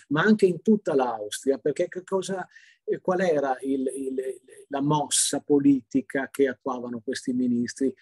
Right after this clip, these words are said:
Eh, il Trentino qui ha una parte importante, perché il Trentino sappiamo che ha invano chiesto un'auto-, un'autonomia, eh, per il Trentino stesso, voleva,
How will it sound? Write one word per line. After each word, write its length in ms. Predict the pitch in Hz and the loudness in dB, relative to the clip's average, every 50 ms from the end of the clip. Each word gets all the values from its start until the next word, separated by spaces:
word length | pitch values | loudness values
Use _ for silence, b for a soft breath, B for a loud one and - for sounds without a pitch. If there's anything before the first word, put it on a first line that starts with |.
| b b b b b b - | b b b b b b -16
Eh, 680 | - 127 127 123 120 120 123 - - - - - 120 127 | -10 -8 -8 -8 -8 -10 -14 -14 -14 -16 -14 -6 -4 -4
il 60 | 120 | -2
Trentino 440 | - 127 123 - - 160 147 131 117 | -2 -2 -4 -2 -4 -2 -2 -2 -2
qui 240 | - 131 127 127 | 0 -2 0 0
ha 80 | 127 120 117 113 | -2 -4 -6 -10
una 140 | 117 123 | -12 -12
parte 460 | 123 - 131 127 - - 135 131 120 - | -8 -6 -8 -8 -8 -8 -12 -12 -12 -10
importante, 720 | - 120 - - 131 127 - 156 156 147 135 - - 123 | -12 -10 -4 -4 -4 -4 -2 -4 -4 -4 -4 -4 -6 -6
perché 180 | - 113 107 117 | -6 -6 -8 -8
il 60 | 110 | -10
Trentino 400 | - 120 113 - - 135 127 113 | -10 -12 -12 -8 -6 -6 -6 -6
sappiamo 400 | - - - - 139 135 131 123 | -8 -8 -4 -4 -4 -4 -4 -4
che 140 | - 135 120 | -4 -4 -6
ha 60 | 110 | -4
invano 640 | 113 123 127 127 127 113 135 135 139 143 139 139 131 | -4 -4 -4 -4 -6 -6 -4 -4 -2 -2 -2 -2 -4
chiesto 680 | - - 135 131 127 120 - - - 160 156 156 - _ _ _ _ - | 0 2 4 4 4 2 0 -2 0 2 0 0 0 _ _ _ _ -4
un'auto-, 640 | - 135 135 127 127 127 123 117 - 139 139 139 131 | 0 0 0 0 0 -4 -4 -4 -2 0 0 0 -2
un'autonomia, 840 | 127 123 123 123 117 - 135 131 131 135 135 127 127 131 139 139 147 147 - _ _ _ _ _ _ _ | -2 -4 -4 -4 -2 -2 -2 0 0 2 2 2 2 2 2 0 0 -4 -8 _ _ _ _ _ _ _
eh, 340 | - - - - 92 92 _ _ _ _ _ _ | -16 -14 -14 -14 -16 -20 _ _ _ _ _ _
per 260 | - 135 131 135 139 | 2 6 8 8 8
il 160 | 135 131 127 - | 6 4 0 0
Trentino 520 | - 131 127 120 113 - 139 127 123 120 | 0 0 0 0 2 2 2 2 2 0
stesso, 520 | - - 165 160 147 127 - - - 123 | -2 0 2 4 4 4 2 2 0 -2
voleva, 520 | 113 113 117 117 117 123 135 139 123 127 | -2 -2 -2 -2 0 2 0 0 0 -2